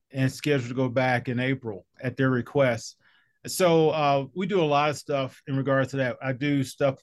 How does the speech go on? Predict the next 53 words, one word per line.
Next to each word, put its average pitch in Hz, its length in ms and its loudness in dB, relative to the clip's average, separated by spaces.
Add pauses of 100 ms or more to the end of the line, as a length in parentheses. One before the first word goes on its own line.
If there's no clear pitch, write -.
for 123 100 -6
singles, 151 840 -2 (260)
which 135 240 -2
is 123 140 0
really 147 240 2
one 131 160 -4
of - 20 0
my 127 80 -2
favorite 127 380 -6
conferences, 135 800 -2 (520)
um, 127 480 2 (300)
fathering, 151 760 2 (520)
and, 139 520 0
uh, 131 340 0 (380)
just, 143 400 -8
just - 160 -4
kind 160 160 2
of 147 60 0
whatever. 143 220 4
I'm 135 140 2
actually 143 360 0
starting 143 340 0
now 139 180 0
to 135 140 -2
work 135 340 -2
with 120 140 -8
some 131 240 -4
pro 131 240 2
athletes, 135 640 0 (220)
N 139 160 -2
B 135 160 2
A 131 180 2
and 120 100 -4
N 127 160 -4
F 131 140 -6
L, 131 400 0 (500)
just 165 140 -2
helping 165 220 2
with 151 100 -2
marriage. 143 360 -2
Sometimes 151 280 -4
I 139 40 0
do 135 120 0
premarital 135 640 -2
counseling 135 480 -4
for 131 120 -6
them 127 260 -2
or 123 60 -2
whatever. 123 480 0
And 127 200 -6
then 135 100 0
I 131 100 0
do, 135 200 -4